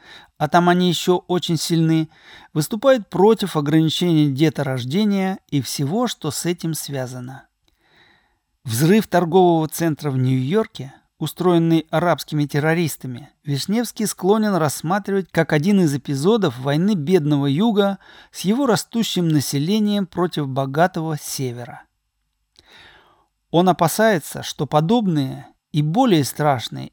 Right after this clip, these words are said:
эпизоды у нас еще впереди. Однако заселение богатого Севера выходцами с Юга идет постоянно, неуклонно, и это мирное его завоевание пока куда более эффективно.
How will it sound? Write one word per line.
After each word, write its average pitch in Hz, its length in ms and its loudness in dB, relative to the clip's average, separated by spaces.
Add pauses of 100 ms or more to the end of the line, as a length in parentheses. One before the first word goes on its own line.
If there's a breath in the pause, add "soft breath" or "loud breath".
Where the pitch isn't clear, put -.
эпизоды 139 600 -4 (280)
у 151 120 4
нас 175 320 4
еще 156 340 -4
впереди. 139 640 -6 (2250)
Однако 226 400 2
заселение 208 640 2
богатого 156 520 2
Севера 196 560 0
выходцами 147 640 -2
с - 100 -8
Юга 226 400 0 (120)
идет 165 520 -2
постоянно, 190 800 -2
неуклонно, 190 1040 0
и 170 100 0
это 180 240 0
мирное 170 460 2
его 156 320 0
завоевание 170 760 0
пока 156 320 -2
куда 147 380 2
более 175 580 0
эффективно. 123 920 -10